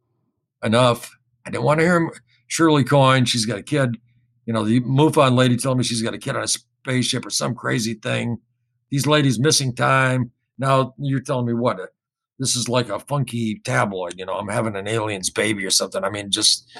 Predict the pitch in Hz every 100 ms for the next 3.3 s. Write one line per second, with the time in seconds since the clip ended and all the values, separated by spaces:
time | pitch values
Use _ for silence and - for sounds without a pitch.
0 | - - - 135 131 127 113 120 - 92
1 | - 90 - - 120 - 117 - 117 110
2 | 95 82 - _ - - - _ 95 101
3 | 90 95 95